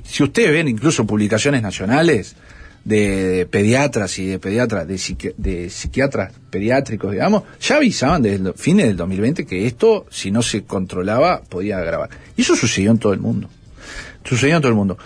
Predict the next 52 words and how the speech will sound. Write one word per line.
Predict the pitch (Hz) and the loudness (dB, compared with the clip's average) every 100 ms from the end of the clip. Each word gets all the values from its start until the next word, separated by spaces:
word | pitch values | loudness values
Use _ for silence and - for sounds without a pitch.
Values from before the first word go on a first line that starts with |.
| - - | -20 -12
O | - | -4
sea, | 127 | 2
no | 127 151 | 4 6
hubo | 190 | 6
una | 190 165 | 6 4
preparación | 147 127 120 117 147 147 | 2 2 2 2 0 2
holística, | 107 110 156 139 - 92 | 2 4 2 0 -4 -2
digamos, | 95 98 98 | -2 -2 -4
de, | 98 | -4
de | 92 92 | -4 -6
todo | - 180 185 139 | -2 2 4 4
lo | 113 | 2
que | 104 | 2
es | 110 | 0
la | 107 | 0
salud | 107 107 135 | 0 0 2
cuando | 147 120 | 2 2
uno | 120 131 143 139 | 2 4 4 2
aplica | 113 120 131 | 2 -2 0
una | 127 107 | 2 2
medida | 107 127 139 - | 2 4 2 0
exclusivamente | 120 131 - 170 160 151 139 | 0 0 2 2 4 2 2
en | 135 | 4
una | 120 | 2
enfermedad, | 104 107 135 139 | 2 2 4 4
pues | 123 | 0
después | 120 160 165 - | 2 0 0 -4
pagás | - 139 160 - | -2 0 0 0
el | 107 | -2
costo, | 101 90 - - - | -4 -6 -8 -18 -10
lo | 110 117 | 0 2
vas | 160 156 | 2 0
a | 120 | 0
pagar. | 107 120 107 - - - | 2 2 0 -6 -18 -10
De | 123 135 | 0 2
hecho, | 156 - 165 | 2 4 4
uno | 139 131 | 4 4
de | |
los, | 120 110 - - | 4 2 -2 -10
este, | 92 - 92 73 65 - - - | -10 -6 -6 -8 -12 -18 -20 -16
eh, | - 87 80 73 60 - | -6 -4 -4 -6 -8 -4
una, | 113 117 - | 0 0 0
uno | 113 117 | 2 2
de | |
los | 110 | 2
principios | 110 101 127 117 127 104 | 0 -2 -2 2 2 2
de | 110 | 0
la | 101 | -2
salud | - 117 139 | 0 2 2
pública | 143 180 143 104 98 | 4 2 2 -2 -4
en | |
general, | - 110 135 143 208 | 0 0 2 0 -2